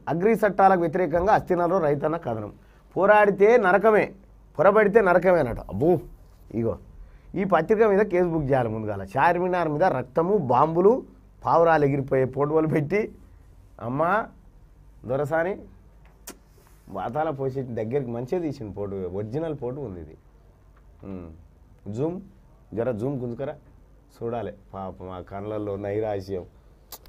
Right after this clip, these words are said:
"ఏం చేయాలరా, ఎంత పని అయిపోయారా" అన్నట్టు ఆయన బాధ.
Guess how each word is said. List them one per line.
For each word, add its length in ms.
"ఏం 260
చేయాలరా, 440
ఎంత 280
పని 260
అయిపోయారా" 540
అన్నట్టు 520
ఆయన 280
బాధ. 240